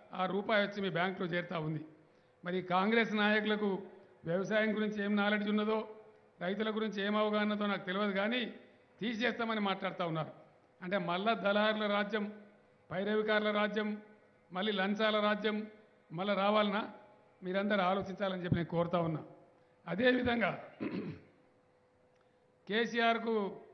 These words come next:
అవగాహన తక్కువ, రైతు ప్రజలు కట్టే పన్నులను పని లేక రైతు బంధు ఇచ్చి దుబారా చేస్తా ఉన్నాడు కేసీఆర్ అని చెప్పి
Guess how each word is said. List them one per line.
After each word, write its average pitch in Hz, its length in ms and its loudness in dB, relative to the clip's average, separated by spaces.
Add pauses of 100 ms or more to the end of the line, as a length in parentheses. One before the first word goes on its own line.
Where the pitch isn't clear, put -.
(340)
అవగాహన 220 440 0
తక్కువ, 220 560 -2 (1400)
రైతు 226 340 0
ప్రజలు 214 460 -2
కట్టే 226 280 0
పన్నులను 208 560 -2 (840)
పని 202 200 -2
లేక 226 260 0 (1160)
రైతు 220 240 0
బంధు 220 280 2
ఇచ్చి 220 180 -6
దుబారా 220 380 2
చేస్తా 220 300 0
ఉన్నాడు 214 200 2
కేసీఆర్ 202 400 -2
అని 190 160 -2
చెప్పి 180 440 -4